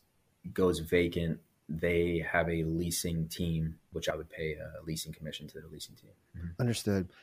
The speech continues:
Speaker 2: Can we dive into that property? How many tenants?
Speaker 1: I have five tenants.
Speaker 2: Are they national, regional, mom and pops?
Speaker 1: One of them is a One Medical, which I think Amazon just bought them,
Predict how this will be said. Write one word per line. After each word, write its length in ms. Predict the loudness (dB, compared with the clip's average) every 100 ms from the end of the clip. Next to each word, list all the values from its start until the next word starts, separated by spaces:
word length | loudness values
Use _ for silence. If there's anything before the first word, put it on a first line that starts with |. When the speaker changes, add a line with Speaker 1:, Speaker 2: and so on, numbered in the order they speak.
| -12 0
Speaker 2:
Can 140 | 6
we 120 | 6
dive 380 | 8 8 8 8
into 380 | 6 6 6 6
that 180 | 6 4
property? 560 | 0 2 2 2 0 _ _
How 140 | 4
many 180 | 6 4
tenants? 640 | 4 2 2 0 -6 -12 _ _ -20 _ _ _ _
Speaker 1:
I 60 | 4
have 220 | 4 2
five 800 | -2 -8 -8 -8 -2 4 4 4
tenants. 520 | 0 -4 -6 -10 -16 _ _ _ _ _ _ _ _ 2
Speaker 2:
Are 100 | 6
they 220 | 6 6
national, 640 | 4 4 2 2 6 6
regional, 480 | 6 4 4 6 6
mom 240 | 6 4
and 100 | 2
pops? 480 | 2 0 0 -6 -16 _ _ _ _ _ _
Speaker 1:
One 180 | 8 8
of 80 |
them 340 | 8 8 6 0 -4
is 520 | -4 -2 -2 -4 -6 _
a 320 | -4 -2 -2 -2
One 200 | -2 0
Medical, 540 | 0 0 2 0 -2 _ _
which 240 | -10 -8 -10 -12
I 120 | -8
think 180 | -6 -2
Amazon 420 | -2 -2 -4 -4
just 160 | -8
bought 220 | -6 -6 -4
them, 280 | -6 -6